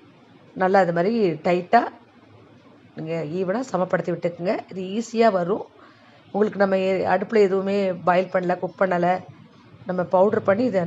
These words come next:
நல்லா மிக்ஸ் பண்ணி சேர்த்து இது மாதிரி பண்ணியிருக்கிறோம். பாருங்க, இது மாதிரி கரெக்டா ஷேப் பண்ணிட்டு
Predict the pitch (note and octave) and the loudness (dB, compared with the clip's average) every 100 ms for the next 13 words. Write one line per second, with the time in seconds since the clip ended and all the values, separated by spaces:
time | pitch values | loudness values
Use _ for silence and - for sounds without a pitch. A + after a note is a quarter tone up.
0 | E3 F3+ F3 E3 - G#3 A3 - - - | -2 -4 -4 -8 0 0 0 -8 -16 -20
1 | - - - - - - F#3 F3+ C#4+ G3+ | -20 -20 -20 -20 -20 -8 -4 -2 -2 -2
2 | F3+ F3+ E3+ E3 E3+ F3+ A#3+ - - - | -2 -2 -2 -2 -2 -2 -2 -8 -20 -20
3 | - - - - G3 G#3+ F#3+ F3 G3 G3 | -20 -20 -16 0 2 2 0 0 -2 -2
4 | F3 - A3+ B3 - F#3 F#3 F#3+ E3+ E3+ | -4 -2 -2 -4 -10 -8 0 0 0 -4